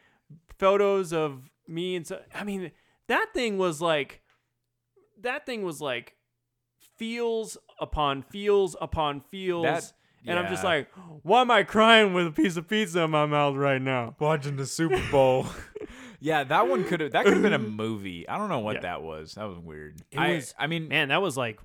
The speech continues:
Speaker 1: really
Speaker 2: it was,
Speaker 1: intense.
Speaker 2: it was, like, a
Speaker 1: Me
Speaker 2: good
Speaker 1: and Cara were just like,
Speaker 2: yeah.
Speaker 1: "That was, that was too heavy."
Speaker 2: Yeah.
Speaker 1: That was
Speaker 2: I mean,
Speaker 1: so
Speaker 2: it was, like, a
Speaker 1: heavy.
Speaker 2: well-done commercial.
Speaker 1: It was really good.
Speaker 2: Like, you can give 'em props for that, but damn,
Speaker 1: But it
Speaker 2: like,
Speaker 1: wasn't funny.
Speaker 2: Yeah.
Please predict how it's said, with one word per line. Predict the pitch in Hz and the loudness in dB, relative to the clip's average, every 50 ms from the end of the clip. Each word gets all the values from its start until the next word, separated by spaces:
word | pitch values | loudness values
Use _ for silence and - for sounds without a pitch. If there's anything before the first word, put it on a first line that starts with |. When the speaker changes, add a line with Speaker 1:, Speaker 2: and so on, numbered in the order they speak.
| - - | -20 -16
Speaker 1:
really | 120 127 151 180 175 160 139 120 | -10 -6 -4 -2 -2 -2 -2 -4
Speaker 2:
it | 113 | -6
was, | 113 110 - | -8 -8 -6
Speaker 1:
intense. | 143 139 131 123 202 208 | -4 -4 -4 -2 -2 -4
Speaker 2:
it | 226 | -2
was, | 240 254 | -2 -2
like, | 247 135 127 | -2 -2 0
a | |
Speaker 1:
Me | 123 143 160 156 | -2 -2 0 2
Speaker 2:
good | 123 135 | 2 2
Speaker 1:
and | 143 143 | 2 2
Cara | 147 143 | 2 0
were | 135 135 | -2 -4
just | 117 120 - - | -8 -10 -12 -12
like, | 123 113 | -12 -8
Speaker 2:
yeah. | 110 110 | -6 -6
Speaker 1:
"That | - 233 240 233 | -4 -2 -2 -2
was, | 214 147 147 - _ _ _ _ _ _ _ _ _ _ _ - | -4 -6 -8 -16 _ _ _ _ _ _ _ _ _ _ _ -2
that | - 214 233 | 0 0 0
was | 196 - | 0 -2
too | - - 180 156 | -4 -2 0 0
heavy." | 151 151 160 156 139 127 117 113 113 - | 2 2 0 0 -2 -4 -8 -10 -10 -8
Speaker 2:
Yeah. | 123 127 127 120 104 92 85 73 85 | -6 -4 -4 -4 -4 -4 -6 -6 -4
Speaker 1:
That | - 180 | 0 0
was | 202 190 143 - - 202 | 0 0 -2 -2 2 4
Speaker 2:
I | |
mean, | 208 202 | 6 6
Speaker 1:
so | |
Speaker 2:
it | 196 180 | 6 4
was, | 165 233 | 4 2
like, | 233 208 | 4 4
a | |
Speaker 1:
heavy. | 202 160 139 | 4 4 4
Speaker 2:
well-done | 143 160 196 202 160 160 160 151 - | 4 4 4 4 2 0 0 -2 -4
commercial. | 127 123 127 151 220 226 - - 147 139 | -4 -2 0 0 0 -2 0 0 0 0
Speaker 1:
It | 143 | 0
was | - - - | -2 -6 -8
really | - 349 349 294 | -10 -10 -10 -10
good. | - 320 | -8 -6
Speaker 2:
Like, | 160 160 156 147 | -6 -6 -6 -6
you | 160 160 | -8 -8
can | 160 165 156 147 139 127 | -8 -8 -8 -8 -10 -8
give | 123 143 160 165 | -6 -6 -6 -6
'em | 160 143 | -6 -10
props | 120 143 143 131 147 151 - | -8 -6 -6 -6 -6 -8 -10
for | - - 127 | -14 -12 -10
that, | 117 123 151 180 170 - | -8 -8 -8 -8 -10 -10
but | 117 92 | -14 -12
damn, | - 101 110 147 165 139 101 87 | -10 -10 -10 -8 -10 -10 -10 -10
Speaker 1:
But | 87 | -8
it | 139 | -6
Speaker 2:
like, | 226 277 | -6 -6
Speaker 1:
wasn't | 311 302 311 233 - _ | -6 -6 -8 -10 -12 _
funny. | - 156 165 143 120 107 101 _ _ _ _ _ | -12 -12 -10 -12 -12 -16 -20 _ _ _ _ _
Speaker 2:
Yeah. | - 131 143 135 110 90 82 80 82 | -14 -10 -6 -4 -4 -4 -4 -6 -8